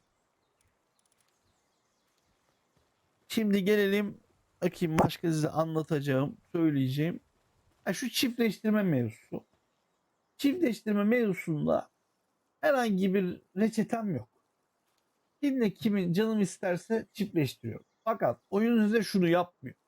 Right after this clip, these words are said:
Bir uçan Pokemon'la bir yüzen Pokemon'u birleştirdiğinde kanatlı bir yüzen bir şey çıkarmıyor. Zaten var olan Pokemon'ların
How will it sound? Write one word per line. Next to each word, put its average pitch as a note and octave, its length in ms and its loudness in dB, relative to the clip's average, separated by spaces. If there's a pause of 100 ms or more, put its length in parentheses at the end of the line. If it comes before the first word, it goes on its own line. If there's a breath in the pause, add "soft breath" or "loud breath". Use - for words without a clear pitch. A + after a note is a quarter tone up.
(640)
Bir G#3 100 -2
uçan G#3 380 0
Pokemon'la B2+ 720 -2
bir F#3 240 -2 (120)
yüzen E3 360 2
Pokemon'u C3+ 520 -2
birleştirdiğinde C#3+ 920 -2
kanatlı F3+ 600 -2
bir F3+ 60 0
yüzen E3 460 0
bir D#3 40 -4
şey A3 200 -2
çıkarmıyor. A#2 600 -4 (800)
Zaten G3+ 520 -2
var G3 140 2
olan A#3 320 0
Pokemon'ların G3 840 -2